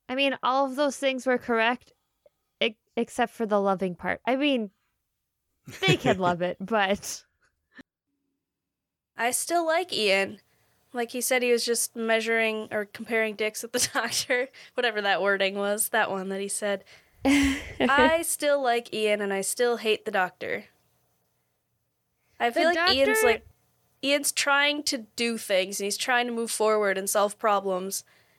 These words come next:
Speaker 3: and the doctor's just angry.
Speaker 1: The doctor just doesn't seem to care about anyone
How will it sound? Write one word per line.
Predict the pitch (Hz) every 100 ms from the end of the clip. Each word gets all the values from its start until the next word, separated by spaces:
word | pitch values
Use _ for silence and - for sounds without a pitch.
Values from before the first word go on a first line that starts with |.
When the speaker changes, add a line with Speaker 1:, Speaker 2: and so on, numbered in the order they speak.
| -
Speaker 3:
and | 226
the | 214
doctor's | 226 233 240 262 254 240
just | - 226 - _
angry. | - 208 208 202 185 185 196 _ _ _ _ _ _ _ _ _ _ _ _ _ _ _ _ _ _ _ _ _ _ _ _ _ _
Speaker 1:
The | 285
doctor | 277 311 403 415
just | 427 403 - -
doesn't | 294 285 277
seem | - 269 254 - -
to | 226
care | - - 220 196 185 - _ _ _ _ _ _ _ _ _ _ _ _ 226
about | 220 311 -
anyone | 233 247 247 247 226 226